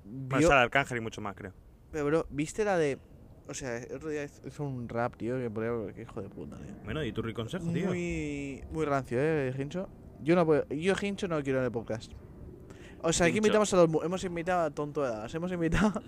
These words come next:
Speaker 2: <laughs> a muchos tontos. Incluso al gilipollas de Ari Contreras. <laughs> Pero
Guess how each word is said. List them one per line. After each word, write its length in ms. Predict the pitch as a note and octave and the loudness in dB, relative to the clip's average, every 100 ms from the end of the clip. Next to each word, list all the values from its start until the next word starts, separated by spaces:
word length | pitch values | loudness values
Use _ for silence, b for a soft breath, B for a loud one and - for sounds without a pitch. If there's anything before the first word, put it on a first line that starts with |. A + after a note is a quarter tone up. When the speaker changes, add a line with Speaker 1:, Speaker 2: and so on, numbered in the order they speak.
| - A3 | -10 -12
Speaker 2:
<laughs> 300 | - F3 - | -12 -14 -6
a 100 | D3+ | -4
muchos 300 | E3 F#3 E3+ | -2 0 0
tontos. 440 | C#3+ A#2 G#2+ G#2+ - - - - - - - - - - - - - - | 0 -2 -4 -10 -14 -20 -20 -20 -20 -20 -18 -16 -16 -14 -16 -16 -14 -10
Incluso 320 | D3 C#3+ D3 | -6 -2 0
al 80 | C3+ | 2
gilipollas 380 | D3+ D3 E3+ E3 | 2 6 10 10
de 40 | |
Ari 120 | E3+ E3 | 10 10
Contreras. 640 | D3+ C#3 D#3+ C#3 B2 B2+ A#2+ - - - - | 10 10 10 8 4 2 2 -4 -12 -14 2
<laughs> 720 | F#3+ - G#3 - F#3+ - F#3 - | 2 4 2 2 0 -2 -4 0
Pero 260 | D3+ A3+ | 2 2